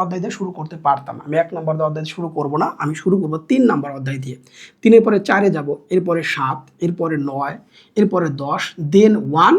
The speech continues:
টু and হচ্ছে ফাইভ। এই আটটি অধ্যায়। প্রশ্ন যেভাবেই করুক না কেন, আমি নিশ্চিত তুমি সাতটি প্রশ্ন কমন পাবে। এখন শুধুমাত্র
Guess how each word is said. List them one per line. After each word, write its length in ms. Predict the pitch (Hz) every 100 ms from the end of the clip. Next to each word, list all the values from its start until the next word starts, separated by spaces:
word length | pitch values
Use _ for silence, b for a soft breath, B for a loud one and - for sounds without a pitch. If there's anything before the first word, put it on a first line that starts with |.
| - - _ _ 196
টু 100 | 226 415
and 100 | 180 147
হচ্ছে 160 | 170 156
ফাইভ। 240 | 151 131 123 - _ 233
এই 80 | 254 -
আটটি 220 | - - 147
অধ্যায়। 280 | 135 131 - _ _ _ _ _ _ _ _ _ _ _ -
প্রশ্ন 220 | 254 - 226
যেভাবেই 300 | 170 151 160 151
করুক 160 | 147 131
না 60 | 139
কেন, 100 | 226
আমি 80 | 175 156
নিশ্চিত 260 | 156 - -
তুমি 120 | 156 156
সাতটি 220 | 135 127 151
প্রশ্ন 180 | 139 - 208
কমন 180 | 120 123 123
পাবে। 200 | 120 - _ _ _ _ B B B 202
এখন 160 | 202 226 -
শুধুমাত্র 400 | 220 240 247